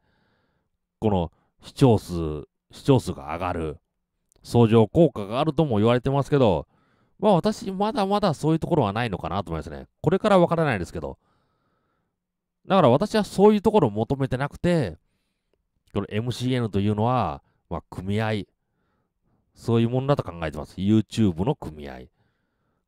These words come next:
組合組織の一つ。交渉が強い、強くなる。そう考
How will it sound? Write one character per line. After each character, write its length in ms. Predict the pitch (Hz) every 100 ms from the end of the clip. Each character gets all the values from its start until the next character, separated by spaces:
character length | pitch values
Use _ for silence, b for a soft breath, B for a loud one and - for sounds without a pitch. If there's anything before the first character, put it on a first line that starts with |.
| -
組 240 | 104 101
合 120 | 104
組 140 | - 117
織 160 | -
の 100 | 98
一 180 | - 85
つ。 180 | - - _ _ _ _ _ _ _ _ -
交 200 | 117 113
渉 220 | 120 113
が 200 | 131 135 _
強 300 | - 117 113
い、 80 | 92 _
強 240 | - 110 117
く 100 | 90
な 120 | 69
る。 140 | 69 _ _ _ _ _ _ _ _
そ 240 | _ 110 110
う 60 |
考 280 | - 98 101